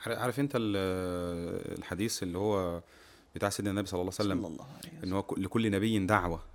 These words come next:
Speaker 2: آه.
Speaker 1: آه، دعاها على قومه.
Speaker 2: أيوة.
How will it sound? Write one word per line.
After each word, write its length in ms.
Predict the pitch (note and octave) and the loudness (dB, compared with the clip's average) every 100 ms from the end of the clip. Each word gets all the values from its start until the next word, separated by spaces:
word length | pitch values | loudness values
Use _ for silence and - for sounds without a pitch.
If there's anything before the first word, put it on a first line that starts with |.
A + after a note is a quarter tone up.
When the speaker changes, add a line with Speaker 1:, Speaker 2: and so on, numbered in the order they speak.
| - | 2
Speaker 2:
آه. 220 | C3+ B2 | 4 4
Speaker 1:
آه، 460 | G#2 F2+ - G2 E2 E2 | 2 -4 -6 -4 -4 -2
دعاها 760 | D#2 G#2+ F#2+ F2+ F2 E2+ E2 E2 D#2+ | 2 2 2 2 0 -2 -6 -6 -8
على 300 | D#2+ D2+ D#2+ - | -6 -2 -2 0
قومه. 280 | F#2+ F#2+ F2+ - | 0 0 -2 -2
Speaker 2:
أيوة. 360 | A2+ A2 F#2 | 0 0 -2